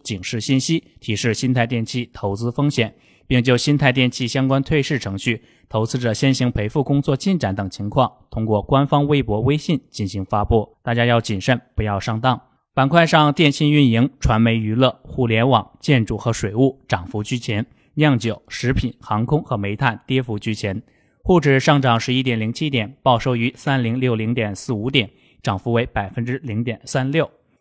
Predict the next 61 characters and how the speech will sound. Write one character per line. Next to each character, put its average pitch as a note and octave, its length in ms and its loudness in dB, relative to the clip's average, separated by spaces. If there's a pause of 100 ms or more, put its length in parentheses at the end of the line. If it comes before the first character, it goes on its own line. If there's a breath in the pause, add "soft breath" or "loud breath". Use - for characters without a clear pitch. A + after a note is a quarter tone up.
(140)
整 E3 140 -2
体 E3+ 100 2
上 D#3 200 2
看， D#3 260 4
权 C3+ 200 0
重 D#3+ 200 2
股 B2+ 160 0
企 C3+ 200 -2
稳， B2 180 2 (100)
推 B2 160 0
动 B2 160 0
指 G#2+ 140 -6
数 A2+ 200 -4
冲 C#3 300 0
向 B2+ 260 0
近 C3 180 0
期 C3+ 200 -4
新 E3+ 240 -2
高， E3+ 380 0
且 - 140 -6
有 G#2+ 120 -2
一 G#2 140 -8
定 C3+ 160 -4
的 A2+ 100 -4
赚 A#2+ 240 -6
钱 G#2+ 180 -8
效 C#3+ 220 -4
应， G#2 240 -6
将 G#2 180 -8
有 F#2 160 -6
助 A#2 200 -6
于 A2+ 200 -2
支 C3 140 -6
撑 C3 160 -2
市 D3 160 -6
场 F2+ 160 -14
的 F#2 80 -16
信 D3+ 180 -4
心。 E3 260 -4 (400)
而 C#3+ 340 2
存 C#3 320 0
量 D#3 180 4
博 B2 180 0
弈 C3 140 0
格 A#2 160 -2
局 A#2 140 -4
下， A#2 320 0
快 C3+ 180 0
速 C3 140 0
反 G#2+ 180 -4
弹 A2+ 180 -4
将 A#2+ 160 -2
会 A#2 140 -4
大 B2 200 0
量 A#2 160 2
消 B2 220 2
耗 C3 260 0
可 A#2 120 -8
运 A#2+ 200 -4
用 G#2+ 220 -6
于 G#2+ 160 -6